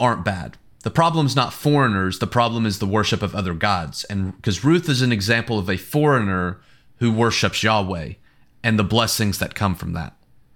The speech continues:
So it could have been written to kind of balance what Ezra and Nehemiah are saying of get rid of all your foreign wives because they're gonna lead you into idolatry.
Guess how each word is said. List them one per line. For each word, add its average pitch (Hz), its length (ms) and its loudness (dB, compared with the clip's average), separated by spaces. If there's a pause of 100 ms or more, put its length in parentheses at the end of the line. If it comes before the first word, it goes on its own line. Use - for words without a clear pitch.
(220)
So 110 380 0 (540)
it 120 160 2
could 143 160 4
have 117 120 -2
been 120 220 2
written 123 260 0
to 123 120 -2
kind 120 220 0
of 92 140 -4
balance 120 500 2
what 117 160 -4
Ezra 107 280 2
and 104 100 0
Nehemiah 107 680 0
are 90 100 -10
saying 87 580 -4
of 98 320 -4 (120)
get - 200 -2
rid 131 260 2
of 139 120 0
all 123 140 2
your 107 140 -2
foreign 90 380 -4
wives 90 640 0
because 101 320 -4
they're 104 100 0
gonna 104 160 2
lead 101 260 2
you 101 100 0
into 90 220 -4
idolatry. 87 760 -2